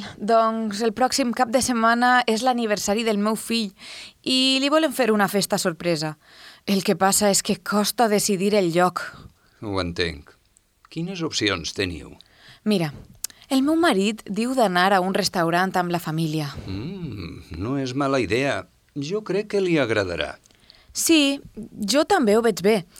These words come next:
Speaker 1: però he pensat que s'estimaria més una festa a la piscina del barri. No creus?
Speaker 2: Dona,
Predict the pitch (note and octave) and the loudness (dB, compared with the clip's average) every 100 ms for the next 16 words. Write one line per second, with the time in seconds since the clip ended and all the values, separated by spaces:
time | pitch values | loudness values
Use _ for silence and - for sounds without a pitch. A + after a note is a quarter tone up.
0 | - - - C4 B3+ A#3+ A#3+ B3 D#4+ D#4+ | -20 -20 0 2 4 4 4 2 0 0
1 | - G3+ A#3+ - B3 A#3 - A#3+ G#3+ F#3+ | 2 2 0 0 0 2 0 2 2 2
2 | G#3+ C4+ G3+ G#3+ A3+ G#3 A#3+ A3+ - G#3+ | 4 2 4 2 2 2 0 0 0 0
3 | - C4 A3 F#3 E3+ F3 G3 G3+ F#3+ D#3+ | 2 4 4 4 2 0 2 2 2 0
4 | E3 E3 E3 D#3+ - - - C#4 - D#3 | 0 0 -4 -8 -14 -16 0 0 2 0
5 | D#3 G3 - A2 G2+ E2+ D3 | 0 -2 -6 -2 0 2 0